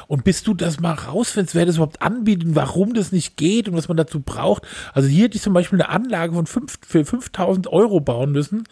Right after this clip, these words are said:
dass ich halt die Richtfunk hätte. Das hätten wir natürlich dann hier die beiden Häuser mit versorgen können dann auch. Ähm, aber, das hätte ich mir also teilen können, aber weiß ich nicht, wenn ich jedem normalen Menschen erzähle,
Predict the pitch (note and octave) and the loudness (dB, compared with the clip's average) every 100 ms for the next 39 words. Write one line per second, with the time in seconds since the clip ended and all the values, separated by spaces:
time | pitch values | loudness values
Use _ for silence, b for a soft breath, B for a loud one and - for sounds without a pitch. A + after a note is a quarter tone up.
0 | B B B B C#3+ C#3+ F3 E3 E3 D#3 | B B B B 0 2 0 2 2 4
1 | E3 G#3+ - D#3+ C3+ B2 B2+ A#2+ C#3 C#3 | 2 0 -6 -4 -4 -2 -2 -2 0 0
2 | D3+ C#3 C3+ B2+ C#3 C3+ C3+ D#3 C#3 C3+ | 2 0 0 0 0 2 -2 -2 0 0
3 | C#3 - C3+ C3+ D3 F3 C3+ A2+ A#2 G#2 | 0 -2 -2 2 4 4 2 0 -4 -2
4 | A2 A#2+ B2+ C#3 D3 C#3+ D#3 C#3 - B | -2 -2 -2 0 0 0 0 -2 -2 B
5 | B B B B B - C3+ B2+ B2+ A#2 | B B B B B 0 4 4 4 2
6 | A#2+ A#2 A#2 B2 A#2 A#2 A2+ A2 A2 G#2+ | 0 -2 -2 -2 0 0 2 2 2 2
7 | G#2+ G#2 A2 C3 B2+ B2+ A#2+ A2 - - | 0 0 -2 -2 0 2 0 -2 -4 0
8 | C#3+ F3+ D3+ C3 C#3 B B B B - | 2 4 2 0 0 B B B B -10
9 | G2 F2+ B B - D2+ E3 C#3 A2 A#2+ | -10 -10 B B -8 -4 -2 0 0 0
10 | A#2 C3+ C3+ B2+ B2 C3 A#2+ C3 E3 C#3 | 2 2 2 0 0 0 2 2 2 2
11 | D3 D#3+ F#3 D3+ - E3 E3 | 0 0 -2 0 4 4 4